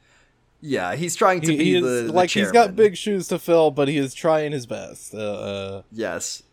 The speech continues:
Speaker 2: and he is riding
Speaker 1: And,
Speaker 2: along
Speaker 1: uh,
Speaker 2: in his limo when he gets a phone call. A
Speaker 1: Uh, this is not a
Speaker 2: mysterious
Speaker 1: great
Speaker 2: phone
Speaker 1: phone
Speaker 2: call
Speaker 1: he,
Speaker 2: from a
Speaker 1: he,
Speaker 2: mysterious
Speaker 1: he, he
Speaker 2: character.
Speaker 1: basically says, "No matter how many zeros you tack on, I'm not selling that land in Okinawa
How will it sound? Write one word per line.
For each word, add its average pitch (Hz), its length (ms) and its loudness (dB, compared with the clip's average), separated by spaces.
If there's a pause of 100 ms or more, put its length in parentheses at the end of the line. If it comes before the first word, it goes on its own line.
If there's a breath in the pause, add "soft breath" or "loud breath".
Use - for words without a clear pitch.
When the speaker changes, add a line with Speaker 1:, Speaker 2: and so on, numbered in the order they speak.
(560)
Speaker 2:
and 120 140 -2
he 160 160 -2
is 131 220 -4
riding 151 300 4
Speaker 1:
And, 151 80 0
Speaker 2:
along 127 300 2
Speaker 1:
uh, 113 60 0
Speaker 2:
in 113 60 -2
his 117 120 -6
limo 104 580 -4
when 101 220 -10
he 107 120 -14
gets - 400 -8 (120)
a 117 60 -14
phone 202 280 -10
call. - 360 -16 (1040)
A - 60 -18
Speaker 1:
Uh, 95 240 -4 (120)
this 131 180 0
is 202 120 0
not 139 180 2
a 127 40 2
Speaker 2:
mysterious 110 80 -2
Speaker 1:
great 123 120 0
Speaker 2:
phone 190 120 2
Speaker 1:
phone 214 140 -2
Speaker 2:
call 123 420 -4
Speaker 1:
he, - 80 -20
Speaker 2:
from 117 160 -8
a 113 40 -8
Speaker 1:
he, 113 60 -10
Speaker 2:
mysterious 135 640 -4
Speaker 1:
he, 190 140 -2
he 180 60 -6
Speaker 2:
character. 185 260 -4
Speaker 1:
basically 214 500 -2
says, 151 520 -4 (500 soft breath)
"No 165 160 2
matter 170 300 4
how 175 160 4
many 165 240 -2
zeros 135 500 0
you 131 100 -4
tack 123 300 0
on, 120 240 0
I'm 123 240 -4
not 123 240 -4
selling 117 360 -2
that 117 200 -4
land 117 240 -4
in 113 80 -6
Okinawa 104 840 -6